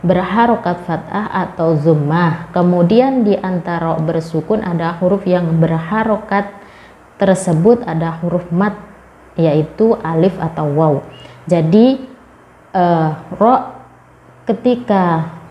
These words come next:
wakof dan huruf sebelum ro ada huruf mat, yaitu huruf mat tobi'i, waw atau alif ya. Waw atau alif.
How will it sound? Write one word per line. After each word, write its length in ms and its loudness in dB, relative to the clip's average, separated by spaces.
wakof 880 0
dan 240 -2
huruf 400 4
sebelum 800 2
ro 640 0
ada 480 -4
huruf 400 0
mat, 560 -2
yaitu 720 0
huruf 320 0
mat 160 -2
tobi'i, 640 2
waw 540 4
atau 480 0
alif 480 2
ya. 240 -2
Waw 240 2
atau 400 -6
alif. 640 2